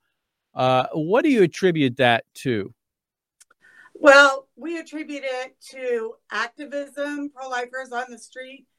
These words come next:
Speaker 2: saving babies, taking that business away from the abortion clinics. We also attribute it to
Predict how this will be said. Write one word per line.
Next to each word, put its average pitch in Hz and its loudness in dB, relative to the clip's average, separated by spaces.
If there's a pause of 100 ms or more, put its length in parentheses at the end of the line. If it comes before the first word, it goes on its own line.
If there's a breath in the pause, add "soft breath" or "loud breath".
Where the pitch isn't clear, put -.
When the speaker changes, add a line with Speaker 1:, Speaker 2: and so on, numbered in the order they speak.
(220)
Speaker 2:
saving 269 -6
babies, 240 -8
taking 285 -10
that 226 -8
business 220 -12
away 208 -6
from 233 -20
the 247 -12
abortion 226 -10
clinics. 240 -6 (380)
We 233 4
also 254 4
attribute 254 -2
it 247 2
to 214 0